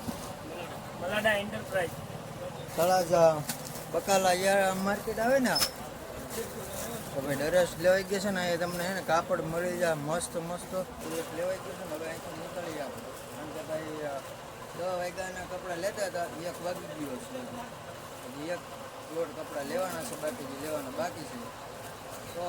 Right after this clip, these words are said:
Speaker 2: તમે આવો તળાજા તો આ ભાઈની દુકાને જરૂરથી આવજો, ડ્રેસનું કાપડ મસ્ત મળે. કમ્પ્લીટ મિત્રો, ભાઈ હાડી લેવા આવ્યા હતા ભાઈની દુકાને આપણે.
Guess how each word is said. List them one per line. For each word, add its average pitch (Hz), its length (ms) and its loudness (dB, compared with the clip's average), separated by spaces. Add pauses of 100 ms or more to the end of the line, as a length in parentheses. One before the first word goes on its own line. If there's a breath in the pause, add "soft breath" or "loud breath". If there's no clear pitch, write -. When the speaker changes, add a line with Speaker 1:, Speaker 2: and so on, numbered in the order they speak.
Speaker 2:
તમે 180 260 -6
આવો 196 240 -2
તળાજા 202 380 0
તો 190 160 -2
આ 165 340 0
ભાઈની 170 320 -4
દુકાને 175 480 -6 (580)
જરૂરથી 180 400 -6
આવજો, 190 280 -4 (300)
ડ્રેસનું 175 460 -6
કાપડ 185 280 -6 (100)
મસ્ત 190 260 -4
મળે. 143 340 -4 (4000)
કમ્પ્લીટ 180 340 -4
મિત્રો, 175 240 2
ભાઈ 156 160 2
હાડી 151 240 0
લેવા 165 220 4
આવ્યા 175 160 6
હતા 175 220 2
ભાઈની 160 300 -4
દુકાને 170 400 -4
આપણે. 165 260 -2